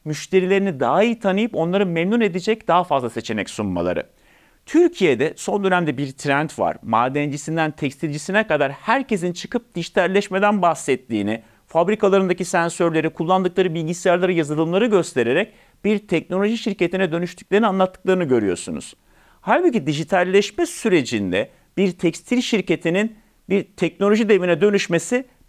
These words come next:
beklenmiyor. Böyle bir şey çok mantıklı değil. Sadece tekstil şirketinin süreçleri daha verimli hale getirip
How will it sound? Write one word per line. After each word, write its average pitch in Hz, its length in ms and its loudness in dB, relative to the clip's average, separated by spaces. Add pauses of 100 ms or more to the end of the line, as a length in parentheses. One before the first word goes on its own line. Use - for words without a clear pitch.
(120)
beklenmiyor. 175 640 2
Böyle 185 240 4
bir 170 60 -6
şey - 340 -2
çok - 240 -4
mantıklı 165 600 -2
değil. 143 260 2 (300)
Sadece 240 500 2
tekstil 214 400 -2
şirketinin 135 600 -4
süreçleri 160 880 -2
daha 143 220 2
verimli 196 320 0
hale 101 260 2
getirip 98 420 -6